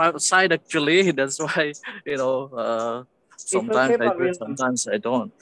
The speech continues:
Speaker 1: Yes, uh, I'm interested in, uh, Ibu Ika's, uh, explanation regarding the question raised by the,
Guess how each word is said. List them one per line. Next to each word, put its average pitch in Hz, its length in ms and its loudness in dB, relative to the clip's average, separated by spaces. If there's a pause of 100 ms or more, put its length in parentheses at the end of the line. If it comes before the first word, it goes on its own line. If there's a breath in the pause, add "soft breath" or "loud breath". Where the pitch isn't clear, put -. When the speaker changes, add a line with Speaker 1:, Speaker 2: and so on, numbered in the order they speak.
(300 loud breath)
Speaker 1:
Yes, 160 320 2
uh, 143 400 4
I'm 175 240 2
interested 190 480 0
in, 151 400 -2
uh, 131 240 0 (480)
Ibu 147 320 -2
Ika's, 139 320 2
uh, 110 640 -4 (1800)
explanation 139 760 0
regarding 127 420 -4
the 117 80 -4
question 139 420 -4
raised 135 320 -4
by 123 220 2
the, 107 400 -4